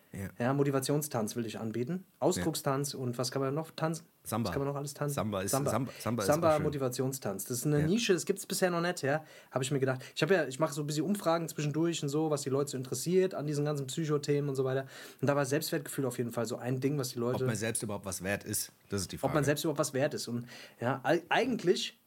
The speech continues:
Speaker 2: wollte ich darauf hinweisen, dass wir entscheiden, was ihr wert seid. Also,
Speaker 1: Das ist,
Speaker 2: <laughs> falls
Speaker 1: das
Speaker 2: ihr mal
Speaker 1: ist
Speaker 2: wissen
Speaker 1: geil.
Speaker 2: wollt, wie euer Selbstwertgefühl ist, wir können das, äh, ablesen.
Speaker 1: Also guck mal, das wär doch eigentlich geil, wenn du so, wenn man so einen Service anbieten würde, weißt du? Jemand,
Speaker 2: Ja.
Speaker 1: Du,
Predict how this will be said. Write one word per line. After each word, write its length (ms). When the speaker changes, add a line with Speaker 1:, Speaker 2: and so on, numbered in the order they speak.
Speaker 2:
wollte 140
ich 80
darauf 160
hinweisen, 320
dass 240
wir 200
entscheiden, 640
was 120
ihr 160
wert 160
seid. 360
Also, 160
Speaker 1:
Das 120
ist, 240
Speaker 2:
<laughs> 80
falls 140
Speaker 1:
das 0
Speaker 2:
ihr 60
mal 60
Speaker 1:
ist 60
Speaker 2:
wissen 100
Speaker 1:
geil. 120
Speaker 2:
wollt, 120
wie 80
euer 140
Selbstwertgefühl 540
ist, 240
wir 160
können 200
das, 220
äh, 380
ablesen. 400
Speaker 1:
Also 160
guck 60
mal, 80
das 160
wär 80
doch 80
eigentlich 280
geil, 160
wenn 80
du 60
so, 160
wenn 80
man 140
so 140
einen 120
Service 380
anbieten 400
würde, 200
weißt 220
du? 60
Jemand, 340
Speaker 2:
Ja. 80
Speaker 1:
Du, 240